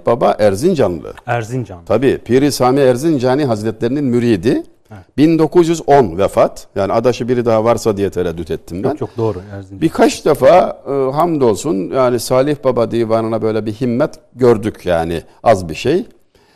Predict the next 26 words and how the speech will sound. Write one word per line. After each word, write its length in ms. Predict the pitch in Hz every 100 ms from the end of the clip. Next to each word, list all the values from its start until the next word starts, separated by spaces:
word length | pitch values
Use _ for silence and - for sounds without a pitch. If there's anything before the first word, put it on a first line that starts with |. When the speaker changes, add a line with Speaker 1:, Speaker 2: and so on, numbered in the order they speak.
| _ -
Speaker 1:
O-, 200 | 71 76
ona 380 | - 135 147 123
da 80 | 123
şükrediyor 520 | 123 110 92 90 90
insan 340 | 90 - 90
yani 300 | 92 90 90
böyle 220 | 90 87
bir 60 | 82
yoksullukta. 800 | 90 87 - 95 87 - 110 104
Acayip 540 | 120 98 95 92 95 90
bir 40 |
şey 220 | - 87
ya. 280 | 87 87 90
Define 380 | 107 104 110 101
sandığının 480 | - 101 92 101 98
üstünde 400 | - 101 98 92
dilencilik 520 | 95 95 92 98 -
yapmakta. 500 | - 95 87 - 90
<laughs> 1200 | - 127 - - 196 196 208 202 202 285 - -
Tövbe 340 | 185 151 143
tövbe 240 | 131 131 135
ya 180 | 131 131
Rabbi. 220 | 123 151
Okuma 280 | 175 254 269
yazma 300 | 220 226 226
bilmeyen, 440 | 320 127 98